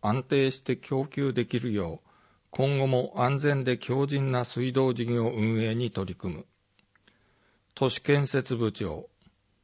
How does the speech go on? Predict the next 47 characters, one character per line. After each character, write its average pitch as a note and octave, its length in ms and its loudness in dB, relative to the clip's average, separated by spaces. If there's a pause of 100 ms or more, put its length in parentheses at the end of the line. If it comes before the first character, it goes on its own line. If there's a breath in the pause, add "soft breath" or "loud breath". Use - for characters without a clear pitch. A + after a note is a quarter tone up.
(320 soft breath)
水 C3 300 2
道 D3 200 4
施 C#3+ 80 -8
設 - 280 -4
更 B2+ 240 -2
新 B2+ 440 -2 (200)
基 - 140 -2
本 C3+ 200 2
計 C#3+ 240 0
画 A2+ 260 -2
の G2 140 0
進 B2 240 -2
捗 B2+ 240 -2
状 A2+ 180 2
況 G2+ 200 -2
は、 F2 280 -4 (540 soft breath)
老 A2+ 220 6
朽 C3+ 280 0
管 B2 300 2
の G#2+ 240 2
更 C3+ 240 -2
新 C#3+ 280 -2
工 B2+ 240 0
事 G2 160 -2
や F#2 240 -4 (120)
避 - 240 -4
難 B2+ 280 2
所 C3+ 160 2
施 - 120 -8
設 A#2+ 340 2
へ G#2 100 4
の G2+ 280 -2
排 C3 240 0
水 C3 220 -2
管 A#2+ 340 -2
の A#2 220 -4
耐 C#3 240 -2
震 C#3 220 -4
化 C3 160 0
工 C3 240 0
事 A#2+ 100 0
を G2+ 120 0
進 A2+ 280 -2
め G#2+ 100 2
て A2+ 100 -2
お F#2 140 -2
り、 F2 220 -10